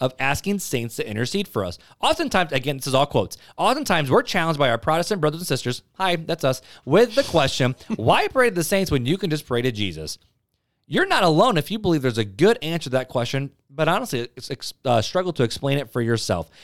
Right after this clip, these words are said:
As All Saints' Day approaches, which is November first, Doctor Edward Seary walks us through the scripture passages wherein holy men and women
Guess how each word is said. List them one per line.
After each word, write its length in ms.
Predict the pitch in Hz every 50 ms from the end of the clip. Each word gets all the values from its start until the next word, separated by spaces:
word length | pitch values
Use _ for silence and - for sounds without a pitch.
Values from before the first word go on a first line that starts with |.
| - - -
As 180 | 143 139 131 -
All 320 | - 147 151 185 240 294 320
Saints' 380 | - - 233 240 247 226 -
Day 240 | - - 139 123 120
approaches, 440 | 117 - - - 120 110 104 131 123
which 160 | 123 143 135
is 120 | 135 123 117
November 360 | 127 117 117 127 120 117 110
first, 460 | - - 165 131 101 98 104 - - - - - _ _ -
Doctor 480 | 131 147 147 165 190 - - 202 180 175
Edward 300 | - 165 190 202 226 269
Seary 340 | 247 - - 160 143 135 139
walks 520 | 127 120 120 113 113 123 147 160 190 - -
us 100 | 269 -
through 140 | - 262
the 80 | 254 247
scripture 320 | - - 233 - - 233
passages 340 | 196 175 143 139 139 135 131
wherein 400 | 117 110 127 165 202 196 175 143
holy 320 | 127 107 147 151 190 226 226
men 220 | 202 196 202 208
and 80 | 214 170
women 260 | 143 123 120 120